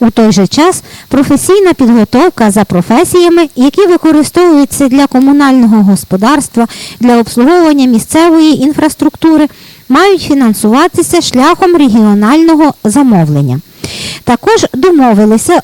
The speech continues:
залучити великий бізнес до консультацій з метою опрацювання моделей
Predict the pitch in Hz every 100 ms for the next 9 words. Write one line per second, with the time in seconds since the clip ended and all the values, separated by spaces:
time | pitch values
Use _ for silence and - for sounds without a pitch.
0 | - 220 269 277 - 349 302 202 190 214
1 | 240 339 - 330 247 311 247 190 170 -
2 | - 190 190 208 190 190 180 262 359 -
3 | 359 - - - - 240 240 247 - 302
4 | 370 392 - _ - 254 277 - 269 330
5 | 349 339 302 247 226 311 311 320